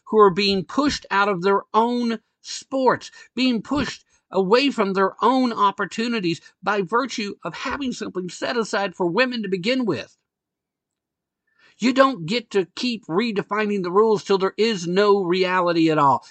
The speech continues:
You don't get to do that. That's not education. That's not even indoctrination. That's just being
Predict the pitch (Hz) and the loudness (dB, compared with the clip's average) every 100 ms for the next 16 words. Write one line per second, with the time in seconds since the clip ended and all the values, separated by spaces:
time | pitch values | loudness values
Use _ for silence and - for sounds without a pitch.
0 | - 226 180 269 285 208 208 214 196 277 | -4 -2 4 4 4 -2 -6 -6 -4 -2
1 | 262 151 87 - _ _ - 165 254 - | 0 -2 -4 -10 _ _ -8 -4 -4 -4
2 | 220 190 151 143 147 170 165 - 214 - | -2 0 -2 -4 -8 -6 -4 -6 -10 -12
3 | _ 277 285 226 185 165 156 147 226 262 | _ -8 -4 -4 -2 -2 -2 -2 -2 -2
4 | - 180 175 - 196 - _ 170 269 240 | -2 -2 -2 -4 -10 -14 _ -4 -4 -4
5 | 196 165 - 131 165 165 165 143 | -4 -4 -4 -6 -2 -2 -2 -4